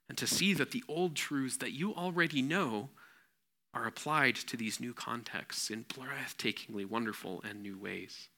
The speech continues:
Church, let what you heard from the beginning abide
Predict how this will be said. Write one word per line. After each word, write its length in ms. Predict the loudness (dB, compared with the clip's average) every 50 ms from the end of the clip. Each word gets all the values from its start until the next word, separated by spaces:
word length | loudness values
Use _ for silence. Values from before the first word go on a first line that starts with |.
| _ _ _ _ _ _ _ _ _ _ _ _ _ _ _ _ _ _ _ _ -8
Church, 460 | -4 -2 2 2 0 0 -2 -4 -4
let 280 | -2 -2 -4 -4 -4
what 220 | -4 -4 -4 -2 -4
you 80 | -6
heard 380 | -6 -4 -2 0 2 2 0 0
from 160 | -4 -8 -8
the 80 | -6 -6
beginning 440 | -6 -4 -2 -2 -2 -2 -4 -8 -8 -12
abide 520 | -14 -12 -12 -10 -10 -10 -10 -10 -10 -12